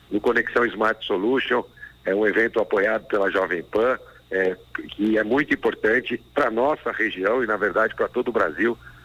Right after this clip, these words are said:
porque fala de como aproveitar a tecnologia e inovação pra preservar o meio ambiente, sustentabilidade, atender melhor as pessoas, seja na iniciativa, é, privada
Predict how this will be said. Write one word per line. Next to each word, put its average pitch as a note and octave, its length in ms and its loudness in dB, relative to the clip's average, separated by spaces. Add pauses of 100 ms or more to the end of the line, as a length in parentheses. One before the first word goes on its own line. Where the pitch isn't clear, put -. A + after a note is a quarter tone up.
(140)
porque - 260 -2
fala A#2+ 260 2
de A#2 80 -2
como C#3 540 0 (340)
aproveitar A2+ 760 0 (140)
a - 40 -12
tecnologia G2+ 600 0
e A#2+ 60 2
inovação G2 480 0
pra F#2 120 0
preservar G2 400 2
o F#2+ 80 2
meio F#2+ 160 2
ambiente, G#2 520 0
sustentabilidade, G#2 1080 0 (440)
atender A2+ 420 0
melhor G#2+ 300 2
as F#2+ 100 -2
pessoas, A2+ 520 0
seja B2+ 200 0
na A#2+ 60 -4
iniciativa, G2+ 600 0 (520)
é, F#2+ 160 2
privada A#2 680 0